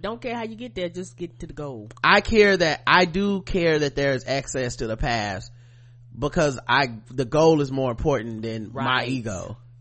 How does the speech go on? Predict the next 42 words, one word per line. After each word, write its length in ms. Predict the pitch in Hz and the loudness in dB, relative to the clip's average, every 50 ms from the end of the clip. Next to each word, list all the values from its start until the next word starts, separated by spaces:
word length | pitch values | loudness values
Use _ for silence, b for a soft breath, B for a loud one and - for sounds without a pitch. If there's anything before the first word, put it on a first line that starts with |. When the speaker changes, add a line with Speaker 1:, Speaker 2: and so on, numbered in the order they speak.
| b b b b b b b b - | b b b b b b b b -6
Speaker 2:
in 160 | - 135 135 | -4 -2 0
my 240 | 139 147 151 147 135 | 2 4 4 4 4
opinion. 460 | 135 - 123 104 101 - - - - - b b b b b b b | 2 0 -4 -6 -8 -10 -14 -18 -20 -20 b b b b b b b
So 240 | - - - 147 143 | -16 -4 0 2 4
I 140 | 127 139 170 | 6 6 6
don't, 260 | 170 170 165 151 - | 6 4 2 0 -2
you 120 | 151 170 170 | -2 0 0
know, 240 | 160 143 135 135 123 | 2 2 0 0 0
it's 140 | 127 151 143 | -2 -2 0
kinda 200 | - 190 185 175 | 2 4 4 4
the 80 | 170 | 4
way 120 | 170 170 160 | 4 4 6
I 120 | 151 160 | 4 4
view 160 | 156 147 160 | 2 0 -2
podcasting, 760 | 151 - 180 151 151 147 139 - 143 113 110 107 - - 92 110 | 0 2 4 4 4 4 2 0 -2 -2 -2 -4 -8 -10 -8 -6
where 160 | 120 127 127 | -4 -2 -2
it's 140 | 131 135 147 | -2 -2 -2
like, 320 | 135 131 131 131 123 120 - b b b b b b b b b b - | 0 0 0 0 -2 -4 -8 b b b b b b b b b b 2
I 140 | - 139 175 | 4 4 6
might 200 | 190 190 190 170 | 6 4 4 4
not 200 | 170 165 151 139 | 2 2 2 2
like 260 | 139 139 151 160 143 | 2 4 2 2 2
the 100 | - 147 | 0 0
way 220 | 139 139 143 143 139 | 2 2 2 2 2
another 380 | 131 123 123 131 139 131 131 | 0 0 -2 -2 -2 -2 -2
show 300 | 123 - - 135 127 131 123 | -4 -4 -4 -2 -2 -2 -2
does 260 | 107 123 127 135 131 | -2 -2 -2 -2 -2
their 160 | 123 131 135 | 0 -2 -2
thing. 400 | 135 - 135 131 131 127 127 127 | -2 -2 -4 -2 -2 -2 -2 -2
I 80 | 123 120 | -4 -2
might 200 | 143 143 139 127 | -2 -2 -2 -2
not 200 | 131 123 123 113 | -2 -4 -4 -2
like 240 | 113 123 135 127 131 | -2 -2 -2 -2 -2
their 140 | 139 131 | -4 -6
show. 140 | 123 - 135 | -4 -2 -2
I 20 | 135 | 0
might 160 | 165 170 170 | 0 0 0
not 160 | 170 156 151 | 0 0 0
listen 260 | 156 160 170 160 170 | 0 0 -2 -2 -4
to 80 | 151 139 | -4 -4
their 80 | 123 | -4
show. 320 | 117 120 - 98 101 101 | -6 -8 -10 -10 -10 -12